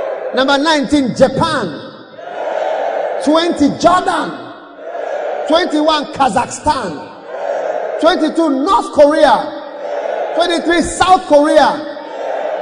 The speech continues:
Twenty-four, Kuwait. Twenty-five, Kyrgyzstan. Twenty-six, Laos. Not Lagos, Laos. Twenty-seven, Lebanon. Twenty-eight, Macau.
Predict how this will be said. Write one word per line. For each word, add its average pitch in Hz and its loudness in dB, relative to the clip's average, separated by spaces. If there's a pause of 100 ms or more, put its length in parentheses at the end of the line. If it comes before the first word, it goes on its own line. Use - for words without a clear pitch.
Twenty-four, 339 4
Kuwait. - 2
Twenty-five, 339 2
Kyrgyzstan. - -2
Twenty-six, 339 -2
Laos. 262 4 (1200)
Not 269 -2
Lagos, 214 0
Laos. 185 -2 (1160)
Twenty-seven, 262 0
Lebanon. 233 0 (1600)
Twenty-eight, 277 4
Macau. 262 -2